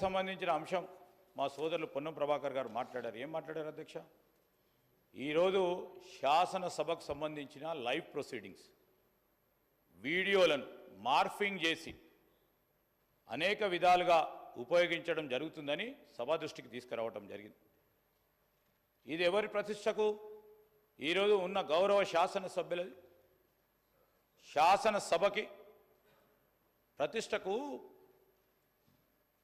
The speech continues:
భంగకరంగా ఉందా లేదా అని వారు గుండెపై చేవేసుకొని అడగాలని కో-, కోరుతా ఉన్నాను, అధ్యక్ష. నేను, మేము మిమ్మల్ని కోరుతా ఉన్నాం, అధ్యక్ష. నేను ఈరోజు మేము మిమ్మల్ని కోరుతా ఉన్నాం. మా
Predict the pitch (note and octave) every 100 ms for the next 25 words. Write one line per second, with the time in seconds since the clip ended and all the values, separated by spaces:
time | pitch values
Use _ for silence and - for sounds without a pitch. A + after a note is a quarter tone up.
0 | F2+ B2 F3+ A3+ A#3 A3+ A3 A3 F3+ -
1 | A3+ G#3+ G#3 G3+ G#3 F#3 - - - -
2 | _ _ _ _ _ - C3+ C3 D3 G3
3 | G#3 G#3 F#3 F3+ F3+ F#3+ E3 D3+ D#3+ D3
4 | C#3 - B2 A#2+ B2 - A#2+ G#2+ G#2 A#2
5 | - - - - - - - - - -
6 | - C3+ F#3+ A3 A3 A3 A3+ A#3 A3+ G#3+
7 | A#3+ A#3+ A#3+ A3 G#3+ G#3 G#3 C#3 - -
8 | - - - - - D3+ F#3+ A3 G#3+ A3+
9 | B3 A#3 A3 C4+ - - E3+ G3 G3+ F3
10 | G#3+ - A3+ F3+ B2 - - - _ _
11 | _ _ _ _ _ _ _ -